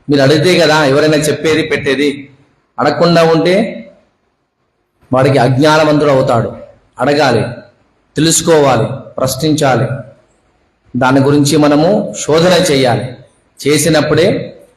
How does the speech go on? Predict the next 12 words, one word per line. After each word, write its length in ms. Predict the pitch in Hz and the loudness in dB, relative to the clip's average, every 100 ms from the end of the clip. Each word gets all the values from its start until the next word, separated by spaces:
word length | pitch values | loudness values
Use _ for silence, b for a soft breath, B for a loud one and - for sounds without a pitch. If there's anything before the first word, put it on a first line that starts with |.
| _ 131 | _ 0
నీకు 260 | 143 143 139 | 0 2 2
వాటిపైన 600 | 123 127 143 151 160 160 165 165 | 2 2 2 0 2 2 0 0
అపారమైనటువంటి 760 | 165 151 156 160 156 151 143 | 0 0 2 0 0 0 -2
జ్ఞానంతో 540 | - 139 139 160 160 165 | -2 -2 0 0 0 -2
పాటు 300 | 156 147 165 214 208 B B - | 0 0 2 -2 -4 B B -6
ఒక 80 | 165 | -4
కొత్త 240 | 165 160 | -2 0
విషయాన్ని 420 | 190 190 196 185 185 | 0 2 2 0 0
కనుగొంటావు, 540 | 156 156 156 151 147 | 0 2 2 2 0
కొత్త 220 | 165 147 165 | 0 -2 -2
విషయాన్ని 380 | 156 175 180 - | -2 -2 -2 -2
చెప్పగలుగుతావు. 640 | - 185 175 165 139 | -2 0 0 0 0